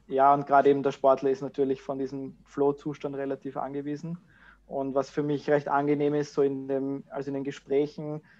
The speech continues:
sag ich mal, der Sportler kann mit dem Begriff Flow schon ganz gut was anfangen. Und dem muss man das nicht erst noch erklären. Ähm, und da kann ich halt einfach dann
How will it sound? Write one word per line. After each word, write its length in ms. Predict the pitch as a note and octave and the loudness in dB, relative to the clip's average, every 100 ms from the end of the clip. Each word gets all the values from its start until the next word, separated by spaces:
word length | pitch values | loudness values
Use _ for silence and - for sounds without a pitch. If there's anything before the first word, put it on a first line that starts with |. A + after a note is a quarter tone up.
| - _ _ _ | -20 _ _ _
sag 160 | C#3+ | -2
ich 60 | C#3+ | 0
mal, 140 | C#3 | 0
der 80 | C3+ | 0
Sportler 580 | C3 - C#3 F3 D3 C#3+ | -2 4 6 6 2 0
kann 280 | C#3+ C#3+ C#3 | 2 -2 -2
mit 140 | C3+ | -6
dem 100 | C#3 | -6
Begriff 380 | C#3+ - D3+ D3 | -6 -6 -8 -6
Flow 300 | - D3 D#3 | 0 4 4
schon 180 | D#3 D#3+ | 2 -4
ganz 220 | D3 C#3+ | -4 -6
gut 200 | - D3 | -8 -6
was 140 | C#3+ | -4
anfangen. 640 | - C3+ D#3+ E3+ E3+ F#3+ G3+ _ _ _ _ | -4 -8 -2 -2 -2 -6 -8 _ _ _ _
Und 420 | - C#3 C#3 C#3 C#3+ | -8 -2 -2 -4 -6
dem 80 | |
muss 160 | C#3 C#3 | -6 -6
man 100 | C#3 | -4
das 180 | C3+ C3+ | -6 -6
nicht 200 | C#3 - | -12 -6
erst 240 | C#3 C3+ | -4 -4
noch 140 | C#3+ C3+ | -6 -8
erklären. 520 | C3+ - C3 C#3 D#3 _ _ _ _ _ _ _ | -8 -6 -4 -4 -8 _ _ _ _ _ _ _
Ähm, 840 | D#3+ C#3 C3 B2+ B2+ B2+ C3 C3 - _ | -4 0 0 0 -2 -4 -6 -10 -12 _
und 240 | C#3 B2+ | -12 0
da 80 | C#3 | 0
kann 180 | C3 C#3 | 2 -2
ich 80 | C3+ | -2
halt 100 | C3+ | -2
einfach 240 | C3 C3+ | -2 -6
dann 360 | - C3+ C3+ | -4 -2 -2